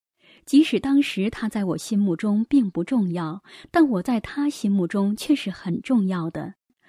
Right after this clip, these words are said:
我很担心他在幼儿园的日子里，自己是否因为无心的忽视和举动伤害过他，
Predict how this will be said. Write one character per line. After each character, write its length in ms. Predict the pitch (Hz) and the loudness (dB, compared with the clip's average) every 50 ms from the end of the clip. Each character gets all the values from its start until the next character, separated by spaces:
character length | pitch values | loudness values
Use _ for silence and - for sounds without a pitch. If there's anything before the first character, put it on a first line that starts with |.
| _ _ _ - | _ _ _ 2
我 140 | 285 285 | 2 2
很 240 | 302 - - 190 - | 2 2 -2 -2 -2
担 220 | - 254 254 254 254 | 0 0 0 0 0
心 340 | - - 220 208 202 202 | -2 -2 -2 0 0 -2
他 180 | - - - 226 | -2 -4 -6 -4
在 140 | 202 220 196 | -4 -2 -2
幼 160 | 190 202 202 | -2 -2 -2
儿 120 | 180 180 | -2 -4
园 220 | 196 190 175 160 165 | -4 -4 -4 -4 -4
的 120 | 190 254 | -4 -4
日 200 | 247 226 233 202 | -4 -4 -4 -6
子 160 | 170 - 185 | -6 -6 -6
里， 320 | 160 160 165 156 156 180 - _ _ - - - _ | -6 -4 -4 -4 -4 -6 -10 _ _ -20 -20 -20 _
自 140 | - - 339 | -2 0 0
己 160 | 294 - 202 | 2 2 0
是 220 | 190 - - 285 254 | -2 -2 -2 -4 -2
否 120 | - 196 | -2 -2
因 260 | 180 196 226 233 233 | 0 2 2 2 2
为 200 | 233 233 208 190 | 2 0 0 -2
无 220 | - - 180 190 220 | -2 -4 -4 -4 -4
心 280 | - - 294 285 277 | 0 4 6 6 6
的 100 | 277 233 | 6 2
忽 260 | 190 - - 262 262 | -2 -2 0 0 0
视 340 | 269 - - - 240 185 165 | 0 -2 -4 -4 -4 -4 -4
和 160 | 165 - 214 | -4 -4 -6
举 260 | 226 - - 202 160 - | -6 -6 -4 -4 -4 -2
动 320 | - 254 269 226 190 175 | 2 2 4 4 4 2
伤 240 | - - - 269 262 | -2 -2 -2 -2 -4
害 240 | 262 - - 214 185 | -4 -4 -4 -2 -2
过 220 | - 165 160 160 | -2 -4 -6 -6
他， 380 | - - - 170 165 170 196 | -6 -8 -6 -6 -6 -6 -8